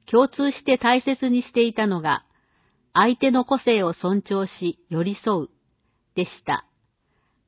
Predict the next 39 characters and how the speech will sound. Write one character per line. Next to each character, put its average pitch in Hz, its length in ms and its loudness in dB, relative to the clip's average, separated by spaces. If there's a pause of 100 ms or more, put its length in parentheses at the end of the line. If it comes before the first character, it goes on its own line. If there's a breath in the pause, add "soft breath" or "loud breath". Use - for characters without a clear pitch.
言 226 260 0
葉 254 120 4
だ 220 140 -2
と 170 120 -4
簡 220 260 -2
単 240 240 0
に 240 120 0
聞 - 140 -20
こ 233 140 2
え 226 80 2
る 233 100 -2
け 190 140 -4
れ 170 140 -4
ど、 151 240 -6 (360)
実 185 300 -4
は 190 140 4
す - 160 -10
ご 233 140 2
く 214 140 -2
難 160 260 -6 (280)
し - 20 -8
い。 165 280 -6 (880)
価 214 140 -8
値 - 140 -16
観 262 260 4
は 190 120 0
人 - 260 -4
そ 196 160 -4
れ 214 140 -2
ぞ 190 140 -4
れ。 160 200 -6 (680)
何 196 280 0
事 220 240 0
も 202 140 0
決 - 140 -2
め 220 140 2
つ - 120 -14
け 226 140 0
ず、 160 200 -10